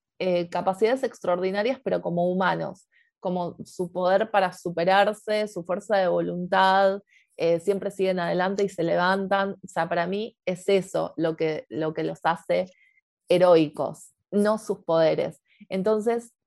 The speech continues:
acá es donde te muestran eso de Wanda, ¿no? Que en definitiva,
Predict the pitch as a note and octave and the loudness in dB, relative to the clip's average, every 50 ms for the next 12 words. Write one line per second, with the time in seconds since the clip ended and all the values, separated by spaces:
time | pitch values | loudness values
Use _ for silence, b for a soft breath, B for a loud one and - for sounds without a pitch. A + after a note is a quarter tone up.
0 | _ _ - F3+ F#3 F3+ F#3 F3+ G3+ G#3 G#3+ A3 A3 A3 G#3 F#3+ F3+ F3+ F3 E3+ | _ _ 0 0 0 2 2 0 0 0 -2 -4 -2 0 0 0 0 -2 -4 -4
1 | F3+ F3 - G3 F#3+ F3+ F3+ F3 F3 F3 - E3+ D#3+ D#3 D#3 D#3+ D3+ D3+ D3+ D3+ | -4 -4 -2 -2 0 0 0 -2 -2 -2 0 0 2 2 2 2 0 -2 -4 -8
2 | D3+ C#3+ D3+ - F#3 G#3 A3 A#3+ _ b b b b b b _ _ _ _ _ | -10 -10 -6 -2 -2 -2 -2 -4 _ b b b b b b _ _ _ _ _
3 | _ - G#3 G3+ G3+ G3+ G3+ A#3 G#3+ A3 A3 C4 C4+ D4+ D#4+ E4 D#4 - - | _ 0 0 2 2 0 0 -2 -4 -4 -2 0 2 2 2 2 0 -4 -8